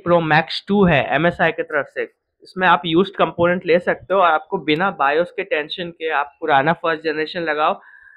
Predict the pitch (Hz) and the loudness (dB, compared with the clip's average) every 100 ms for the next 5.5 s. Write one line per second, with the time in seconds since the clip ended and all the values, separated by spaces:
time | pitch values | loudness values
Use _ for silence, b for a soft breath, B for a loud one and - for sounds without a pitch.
0 | B _ 170 170 b b _ - 156 170 | B _ 4 4 b b _ 0 2 2
1 | 165 160 160 165 190 180 160 160 180 - | 2 0 0 -2 -2 -2 0 2 2 0
2 | _ _ - 160 151 151 180 165 180 185 | _ _ -12 -4 0 0 2 0 0 -2
3 | 175 175 175 147 156 185 _ _ 143 185 | -4 -2 -2 0 0 -2 _ _ -4 -2
4 | 165 151 151 165 151 156 - 123 123 135 | -2 -4 -4 -4 -2 -2 -2 -4 -2 -4
5 | 123 - _ 110 110 | -8 -14 _ -12 -12